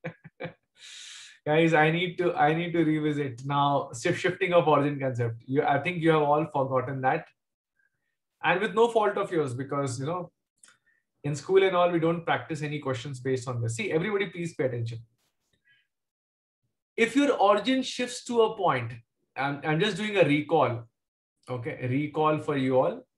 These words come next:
review of coordinate system. If your origin shifts to h comma k, okay,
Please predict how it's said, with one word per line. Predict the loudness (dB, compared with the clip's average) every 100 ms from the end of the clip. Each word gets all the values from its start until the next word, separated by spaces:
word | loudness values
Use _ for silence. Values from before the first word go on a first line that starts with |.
| _ _ _
review | -2 2 2 2
of |
coordinate | 2 0 0 -6
system. | -8 -10 -8 -6
If | -4
your | 0
origin | 4 6 4 -2
shifts | -6 -8 -6
to | 0
h | 2 2
comma | -2 -2 -2 -4
k, | -8 -10 _ _ _ _ _ -16
okay, | -12 -12